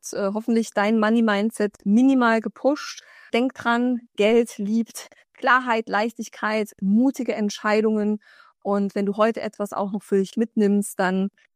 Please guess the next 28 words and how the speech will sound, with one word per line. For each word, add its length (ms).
dass 240
du 260
es 140
dir 180
wert 300
bist, 340
in 260
dich 240
zu 120
investieren, 960
vor 220
allem 260
eben 260
auch 380
immer 180
mit 160
dem 180
Gedanken, 560
dieses 380
Wissen, 440
diese 340
Skills, 560
diese 240
Fähigkeiten, 880
die 100
du 80
neu 240
erlernst, 640